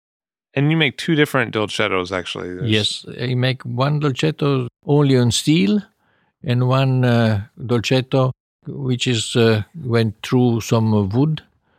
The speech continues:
Speaker 2: and some barrique sometimes, just few days, uh, say, just to give some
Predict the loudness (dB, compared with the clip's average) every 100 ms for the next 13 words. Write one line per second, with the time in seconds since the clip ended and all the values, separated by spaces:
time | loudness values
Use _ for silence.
0 | _ _ -6 -2 -2 -4 -4 0 2 4
1 | 2 -2 -4 -2 -2 -2 -2 -2 -4 -4
2 | -2 0 2 0 -4 -8 -4 -2 -2 0
3 | 0 -2 -6 _ -14 -8 -6 -8 -4 -4
4 | 0 0 0 0 0 0